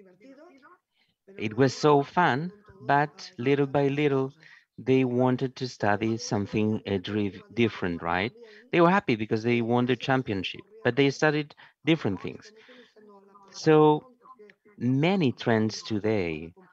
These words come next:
are using coding. Physical computing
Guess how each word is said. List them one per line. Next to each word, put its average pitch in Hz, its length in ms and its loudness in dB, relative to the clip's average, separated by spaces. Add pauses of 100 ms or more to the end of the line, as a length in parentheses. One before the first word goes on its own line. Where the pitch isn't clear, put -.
(200)
are 117 160 2
using 123 640 0
coding. 90 600 -2 (480)
Physical 147 480 2
computing 101 960 -4